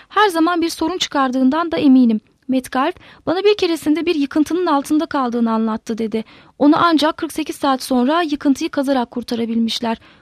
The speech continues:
Bu çok şeyi açıklıyor sanırım." Bayan Boyle öfkeyle başını salladı.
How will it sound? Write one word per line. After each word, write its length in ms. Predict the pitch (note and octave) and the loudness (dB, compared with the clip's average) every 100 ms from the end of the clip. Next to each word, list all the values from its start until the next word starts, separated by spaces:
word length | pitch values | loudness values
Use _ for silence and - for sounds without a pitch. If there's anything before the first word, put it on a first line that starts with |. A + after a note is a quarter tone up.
| _ | _
Bu 180 | E4 F#4+ | 0 2
çok 220 | G#4 G#4 G#4 | 2 0 0
şeyi 180 | F4+ | 0
açıklıyor 400 | F4 - - F#4 | 0 -4 -2 0
sanırım." 440 | F4+ D#4 B3 A3 A3 _ _ _ _ _ - | 0 2 0 0 -4 _ _ _ _ _ -2
Bayan 360 | C4+ C#4+ C#4 | 2 4 4
Boyle 240 | D4 F4 C#4+ | 4 2 0
öfkeyle 440 | C#4+ - D#4 D#4 | -2 -2 -4 -2
başını 300 | C4+ - C4+ | 0 2 2
salladı. 540 | B3+ B3 A3+ A3+ A3 | 2 -4 -4 -4 -6